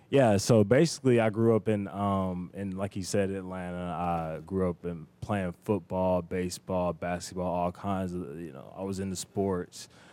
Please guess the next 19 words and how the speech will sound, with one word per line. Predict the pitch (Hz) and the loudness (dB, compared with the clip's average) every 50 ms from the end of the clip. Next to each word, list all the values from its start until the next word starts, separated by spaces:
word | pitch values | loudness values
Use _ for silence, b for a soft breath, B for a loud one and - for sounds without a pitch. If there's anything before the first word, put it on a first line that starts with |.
| B B B | B B B
Um, | - 92 87 87 | -4 -2 -2 0
we | 87 85 | -2 -2
were | 85 87 | -2 -4
in | 85 82 | -4 -4
the | 82 | -6
church. | 82 - - 104 101 98 95 92 90 87 - - | -6 -4 0 2 2 2 2 0 -2 -4 -6 -8
We | 90 90 | -6 -6
were, | 87 87 87 87 85 82 78 - - | -4 -4 -4 -4 -4 -6 -8 -10 -12
um, | 80 82 80 80 80 78 76 73 73 73 | -10 -8 -8 -8 -8 -10 -10 -12 -12 -10
we, | 80 87 | -8 -6
we | 87 87 87 - 87 90 95 98 | -6 -6 -8 -8 -8 -6 -6 -6
just | 92 80 87 92 - | -6 -6 -6 -8 -8
spent | - - 113 107 95 | -4 0 0 0 0
a | |
lot | 95 95 95 90 | 0 -2 -2 -2
of | 87 - | -2 -4
family | - 104 107 107 101 92 | -4 -4 -2 -2 -4 -6
time | - 92 87 82 | -6 -8 -8 -8
together. | 85 82 85 87 82 76 78 82 | -8 -8 -10 -10 -10 -10 -12 -14